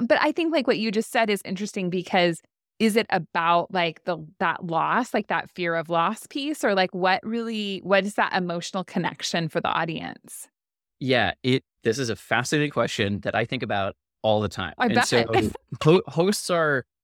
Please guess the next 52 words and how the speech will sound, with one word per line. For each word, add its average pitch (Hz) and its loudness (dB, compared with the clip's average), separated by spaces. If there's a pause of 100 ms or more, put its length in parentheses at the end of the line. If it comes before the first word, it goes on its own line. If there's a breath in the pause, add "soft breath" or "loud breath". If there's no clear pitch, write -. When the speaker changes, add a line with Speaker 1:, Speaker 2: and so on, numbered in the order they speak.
Speaker 1:
<gasps> 147 -4
Speaker 2:
so 185 4
different, 120 2
right? 127 4
Like, 120 0
every, 123 2
every 113 0
individual, 101 -4 (200)
uh, 104 2
is 104 -6
an 107 -4
individual, 101 -2
hence - -6
the - -6
name. 95 0
Uh, 104 2
and 110 0
so 113 4
we 131 2
actually, 143 0
when 123 -4
we 127 -4
send 147 -8
out 127 -4
our 110 -2
ad 98 -2
read 98 -4
notes, 92 -6
we 107 -4
send 107 2
it 101 0
out 98 0
in 101 -4
two 110 -2
different 98 -4
ways. - -6
We 104 -2
send 101 0
one 123 0
as, 107 -2
like, 95 -4 (200)
if 139 0
you 170 0
just 127 -2
want 120 -2
to 113 -2
do 104 0
a 101 -2
flat - -4
read 107 2
of 95 -4
something, - -8